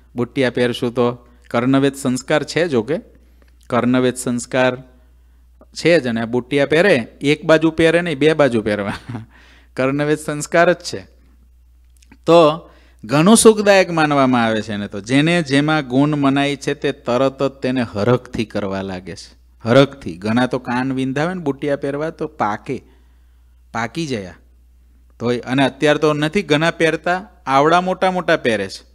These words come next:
શોખ માટે. એ તો વળી કંઈક નવો જ છે સંસ્કાર. પહેરે ને, એવા મોટા, મોટા, મોટા, મોટા પહેરે ને. ક્યાં પહેરે? અહીં પહેરે, અહીં આગળ પહેરે છે ઘણા. આ, આ નેન ઉપર પહેરે છે,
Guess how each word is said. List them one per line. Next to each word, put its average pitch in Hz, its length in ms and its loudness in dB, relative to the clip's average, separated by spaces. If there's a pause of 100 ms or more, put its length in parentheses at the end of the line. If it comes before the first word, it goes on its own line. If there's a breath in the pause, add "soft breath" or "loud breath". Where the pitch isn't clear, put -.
શોખ 131 360 -2
માટે. 110 320 -4 (320)
એ 139 100 -2
તો 156 140 0
વળી 160 160 2
કંઈક 160 180 0
નવો 156 320 6
જ 185 100 -8
છે 180 200 0
સંસ્કાર. 117 500 -6 (760)
પહેરે 151 220 0
ને, 190 100 -4 (1040)
એવા 127 280 0
મોટા, 123 360 -2
મોટા, 123 320 -4
મોટા, 117 280 -4
મોટા 117 240 -4
પહેરે 131 260 -6
ને. 143 80 -12
ક્યાં 160 220 -4
પહેરે? 113 320 -4 (1080)
અહીં 147 300 0
પહેરે, 147 340 4
અહીં 151 340 2
આગળ 175 260 2
પહેરે 139 320 4
છે 113 140 -4
ઘણા. 95 280 -8 (260)
આ, 120 400 2
આ 123 200 -6
નેન 156 360 2
ઉપર 156 280 2
પહેરે 98 300 -4
છે, 82 240 -16